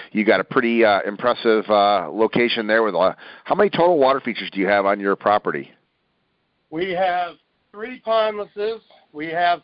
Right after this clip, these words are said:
Speaker 2: three ponds. We've got four fountains, and we're in the middle of adding a,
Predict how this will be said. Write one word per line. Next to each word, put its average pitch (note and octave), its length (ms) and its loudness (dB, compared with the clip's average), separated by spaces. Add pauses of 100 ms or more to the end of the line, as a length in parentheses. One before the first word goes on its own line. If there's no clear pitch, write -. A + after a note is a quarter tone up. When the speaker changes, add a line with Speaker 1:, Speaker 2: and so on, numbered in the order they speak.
(140)
Speaker 2:
three G#3 260 -8
ponds. G3+ 640 -2 (240)
We've D#3+ 320 -8
got E3+ 460 4 (540)
four A3 400 -2
fountains, G3 640 0 (640)
and D#3+ 200 0
we're F3 140 0
in F3 80 -2
the E3+ 60 -4
middle G3 600 2
of F3 440 2 (100)
adding F#3 380 -2
a, D#3+ 280 -4